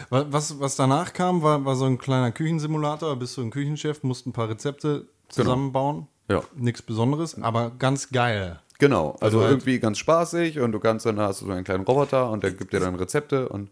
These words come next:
Speaker 1: Ich hab da sehr stark an den Surgeon Simulator denken
Speaker 2: Ja.
Speaker 1: müssen.
Speaker 2: Ja, es
Speaker 1: Weil
Speaker 2: ist
Speaker 1: du halt
Speaker 2: auch
Speaker 1: auch so quasi unkoordinierte Hände hast, weil
Speaker 2: Mhm.
Speaker 1: du quasi ein frischer Mensch in dieser virtuellen Welt bist und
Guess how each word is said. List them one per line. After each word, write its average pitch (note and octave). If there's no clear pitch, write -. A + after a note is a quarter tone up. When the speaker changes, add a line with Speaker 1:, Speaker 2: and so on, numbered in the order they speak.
Speaker 1:
Ich D3
hab D#3+
da F#3+
sehr E3
stark C#3+
an A#2+
den A2+
Surgeon G#2+
Simulator F#2
denken G2+
Speaker 2:
Ja. G2+
Speaker 1:
müssen. C#3
Speaker 2:
Ja, G2+
es F#3+
Speaker 1:
Weil A#2
Speaker 2:
ist A2+
Speaker 1:
du A2+
halt A#2
Speaker 2:
auch A#2+
Speaker 1:
auch A#2+
so B2+
quasi C#3+
unkoordinierte A#2+
Hände A2
hast, -
weil G#2+
Speaker 2:
Mhm. G2+
Speaker 1:
du G2
quasi G2+
ein G2
frischer G2+
Mensch C3+
in G2+
dieser G2
virtuellen F#2+
Welt C#3
bist G#2
und A2+